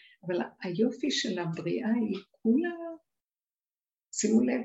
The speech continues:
הכל זה יצריות. הפעימה של הדופק, הפ-, הזרימה של הרוחות, אה, המים והים וכל ה-, הכל זה,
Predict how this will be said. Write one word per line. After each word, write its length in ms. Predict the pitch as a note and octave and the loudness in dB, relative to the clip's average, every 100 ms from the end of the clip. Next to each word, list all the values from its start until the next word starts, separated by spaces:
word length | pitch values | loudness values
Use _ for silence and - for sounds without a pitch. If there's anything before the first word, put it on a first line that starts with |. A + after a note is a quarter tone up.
| - - | -6 -16
הכל 300 | - G3+ G3+ | 0 2 4
זה 160 | A3+ | 4
יצריות. 960 | A3 - A3 G3+ A#3 C4 D#3+ - - - _ | 4 4 2 4 6 4 0 -8 -18 -20 _
הפעימה 540 | E3 - F#3 F#3 F#3 F3+ | -16 0 2 4 0 -2
של 200 | - F3+ | -2 -2
הדופק, 760 | E3+ D#3+ D3+ - - C#3+ - | -2 -2 -2 -4 -8 -10 -10
הפ-, 380 | D#3 - F3 - - - - _ - | -12 -6 -6 -6 -10 -20 -20 _ -6
הזרימה 640 | D#3+ D#3 D#3 F3 E3 F3+ | -4 -4 2 4 4 2
של 200 | E3 - | -2 0
הרוחות, 680 | E3 D#3 D#3 - D3 D3 - | 0 -2 -4 -2 0 -2 -2
אה, 60 | D3+ C#3+ D3 D3 - - _ _ - D#3 | 0 2 0 -2 -6 -10 _ _ -6 0
המים 500 | E3+ F3 F#3 G3 F#3 | 2 4 4 2 0
והים 600 | E3+ F3 F3 E3+ E3+ F3+ E3+ | -2 0 2 4 4 2 -2
וכל 380 | E3 D#3+ - F3 | -4 -4 -2 -2
ה-, 220 | - - G#3+ | -2 -6 -8
הכל 260 | - C4 | -4 -2
זה, 100 | B3 | -2